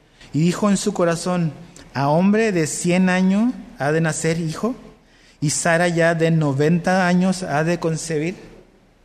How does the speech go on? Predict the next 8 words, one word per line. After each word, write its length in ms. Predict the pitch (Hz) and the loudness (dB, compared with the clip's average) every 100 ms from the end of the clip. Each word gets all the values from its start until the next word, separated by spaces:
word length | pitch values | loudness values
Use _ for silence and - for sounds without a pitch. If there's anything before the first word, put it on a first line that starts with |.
| _ _ - | _ _ -16
Chécate, 460 | - 262 156 107 - - - - _ _ _ _ | -6 -4 -4 -4 -10 -12 -16 -20 _ _ _ _
ahí 140 | - 165 | -8 -8
está. 640 | - 233 151 - - - _ _ _ _ - _ _ _ - | -2 0 0 -4 -14 -20 _ _ _ _ -20 _ _ _ -8
¿Qué 140 | 185 | -4
es 120 | 196 | 0
eso? 320 | 233 220 151 139 | 0 0 -2 -2
Imposible, 840 | 185 190 - 185 - 233 156 110 101 - - _ _ _ _ _ _ - | 2 0 0 -4 -4 -4 -4 -6 -10 -18 -20 _ _ _ _ _ _ -4
imposible. 640 | 190 180 185 - 285 110 | -2 -2 -4 -4 -4 -6